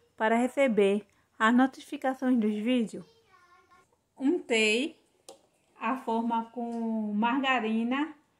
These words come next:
e farinha de fubá. Vou colocar a massa. O forno está pré-aquecido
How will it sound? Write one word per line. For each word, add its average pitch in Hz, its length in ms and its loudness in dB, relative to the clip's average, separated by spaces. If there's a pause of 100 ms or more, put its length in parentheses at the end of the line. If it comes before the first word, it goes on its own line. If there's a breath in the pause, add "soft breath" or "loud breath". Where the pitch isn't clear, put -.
(340)
e 208 720 -4
farinha 220 480 -2
de 202 720 -6 (840)
fubá. 214 600 -4 (4000)
Vou 202 140 -20
colocar 214 320 -8
a 208 40 -6
massa. 202 460 -8 (1300)
O 254 140 2
forno 220 560 8
está 214 400 6
pré-aquecido 226 1200 2